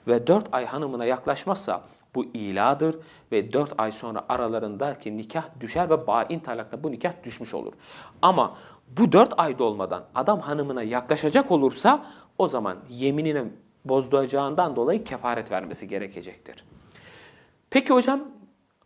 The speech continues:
ben yemin ettim. Dedim ki, "Vallahi hanımına, hanım-, hanımıma yaklaşmayacağım. Ama yaklaşmak da istemiyorum, ama boşanmak da istemiyorum. Ben bunu nasıl kurtarabilirim? Yani vazgeçtim desem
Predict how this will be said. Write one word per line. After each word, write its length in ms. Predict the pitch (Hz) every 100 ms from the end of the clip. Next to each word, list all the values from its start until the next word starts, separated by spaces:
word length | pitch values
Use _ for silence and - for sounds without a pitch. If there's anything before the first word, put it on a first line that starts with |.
| _ _ 135
ben 340 | 196 311 - - _ _ _ _ 135 143
yemin 380 | 175 214 269
ettim. 500 | 277 285 - 131 - - _ _
Dedim 260 | 208 302 226
ki, 180 | 151
"Vallahi 440 | 170 233 202 165 151
hanımına, 540 | 156 254 208 214 269 262
hanım-, 300 | 202 208 196
hanımıma 440 | 202 208 202 240
yaklaşmayacağım. 760 | 233 220 269 - 165 113 98 - _ _ _ _ - - -
Ama 220 | 123 110
yaklaşmak 640 | 117 165 - 110 - 101 -
da 40 |
istemiyorum, 760 | - - 208 196 117 113 175 -
ama 220 | 143 226
boşanmak 480 | 330 - 339 370 370
da 40 | 185
istemiyorum. 580 | 165 - 104 57 55 - _ _ _ - - -
Ben 180 | 220 294
bunu 200 | 269 294
nasıl 240 | 311 226
kurtarabilirim? 640 | 175 151 127 117 110 135
Yani 260 | 220 233 202
vazgeçtim 640 | 269 311 277 254 - 208 202
desem 340 | 196 247 262